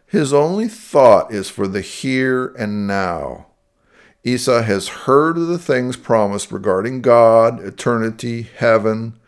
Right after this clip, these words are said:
the resurrection from the dead, faith in God's promises many times. But despite having heard them, Esau prefers to live according to his own appetites.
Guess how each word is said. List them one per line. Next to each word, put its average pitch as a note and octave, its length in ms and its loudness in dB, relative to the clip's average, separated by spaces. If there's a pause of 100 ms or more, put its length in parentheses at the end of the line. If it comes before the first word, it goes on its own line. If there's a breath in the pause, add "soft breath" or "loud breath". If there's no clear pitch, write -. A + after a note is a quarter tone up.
(260 soft breath)
the F2+ 100 -4
resurrection B2 800 2
from B2+ 220 -6
the B2+ 100 -2
dead, G#2+ 640 6 (240 soft breath)
faith B2+ 420 0
in C#3 140 -8
God's A#2 320 4
promises A2 800 -4
many A#2 600 -4
times. F#2 920 -6 (840)
But A2 200 -4
despite C3 540 0
having B2 380 -4
heard G#2 360 -2
them, D2 320 -12 (420)
Esau C3 460 -2
prefers A2 720 -2
to G2 140 -10
live A#2 720 -2
according G2 480 -4
to F#2+ 160 -8
his F2+ 320 -6
own A#2+ 540 -4
appetites. F#2 1000 -6